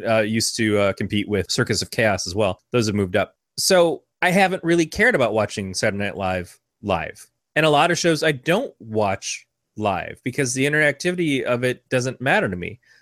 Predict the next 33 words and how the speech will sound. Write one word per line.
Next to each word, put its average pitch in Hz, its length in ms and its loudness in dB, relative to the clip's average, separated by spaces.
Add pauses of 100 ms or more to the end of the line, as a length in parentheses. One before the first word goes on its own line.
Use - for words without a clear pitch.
(140)
There's 139 200 2
only 160 260 2
a 147 40 0
couple 185 300 -2
things 165 260 -2
that 143 100 -2
I 139 40 4
wanna 139 240 0
watch 120 320 2
when 113 320 0
it's 127 220 -2
airing. 135 520 0 (180)
Again, 139 360 2
because, 117 540 0
like, 104 220 0 (260)
I 110 80 0
d-, 101 160 -8
I 107 100 -2
don't 107 180 0
wanna 104 160 -4
get 98 120 0
it 101 80 -4
spoiled, 139 380 0
but - 180 -4 (300)
mostly 156 340 0
it's, 147 140 0
like, 131 180 0 (240)
I 127 120 4
watch 139 600 0 (220)
the 135 100 2
horror 160 200 4
feature 127 260 -4
stuff 120 380 0